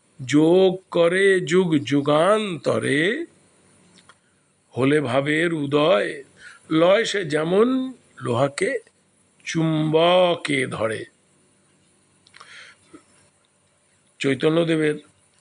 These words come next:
কৃষ্ণ নামে অশ্রু পড়ত। ঈশ্বরই বস্তু আর সব অবস্তু।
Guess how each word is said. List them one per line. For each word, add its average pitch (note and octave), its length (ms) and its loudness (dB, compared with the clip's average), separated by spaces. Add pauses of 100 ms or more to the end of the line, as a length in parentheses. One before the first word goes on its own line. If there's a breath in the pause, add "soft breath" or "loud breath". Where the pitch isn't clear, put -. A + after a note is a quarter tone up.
(260)
কৃষ্ণ D3+ 340 -4
নামে D#3+ 360 -2 (580 soft breath)
অশ্রু G3 380 -4
পড়ত। C#3 360 -4 (920 loud breath)
ঈশ্বরই G3+ 400 0
বস্তু G#3 480 4
আর G#3+ 120 4
সব G#3 400 4
অবস্তু। F3 580 0